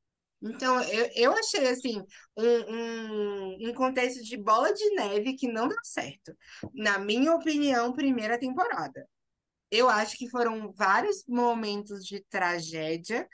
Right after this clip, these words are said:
que não precisavam ter acontecido, partindo do pressuposto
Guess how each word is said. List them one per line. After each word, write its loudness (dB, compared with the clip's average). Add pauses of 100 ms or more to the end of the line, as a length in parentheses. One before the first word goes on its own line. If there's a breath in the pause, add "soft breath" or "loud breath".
(280 loud breath)
que -2
não 2
precisavam 0
ter -4
acontecido, -2 (100)
partindo 2
do 0
pressuposto 0